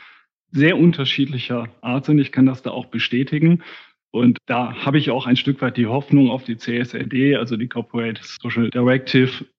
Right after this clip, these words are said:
wo das Thema Nachhaltigkeitsberichterstattung ja noch weiterentwickelt wird. Das heißt, man hat dann einheitliche Kennzahlen dann auch und auf die kann man diese Fragebögen sicherlich dann auch aufsetzen.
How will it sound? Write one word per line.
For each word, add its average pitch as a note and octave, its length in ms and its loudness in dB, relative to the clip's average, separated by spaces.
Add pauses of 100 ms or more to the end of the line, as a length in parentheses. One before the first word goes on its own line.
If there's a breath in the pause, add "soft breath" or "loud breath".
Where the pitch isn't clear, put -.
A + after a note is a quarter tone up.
(140)
wo B2 200 4
das C3+ 200 2
Thema B2+ 280 4
Nachhaltigkeitsberichterstattung A#2+ 1600 -2
ja B2 100 0
noch A#2+ 200 2
weiterentwickelt - 840 -2
wird. - 300 -14 (360 loud breath)
Das A#2 180 -10
heißt, B2 280 -2
man A#2 140 4
hat A#2+ 100 0
dann A2+ 140 4
einheitliche B2 560 0
Kennzahlen C#3+ 560 2
dann C3 200 4
auch C3 300 -4
und A#2 380 0
auf B2+ 120 -14
die A#2+ 140 -2
kann A#2+ 160 0
man A#2+ 100 4
diese A2+ 200 -2
Fragebögen A2+ 520 -2
sicherlich A2+ 380 -12
dann A#2 180 -4
auch A#2 140 -8
aufsetzen. A#2 640 -14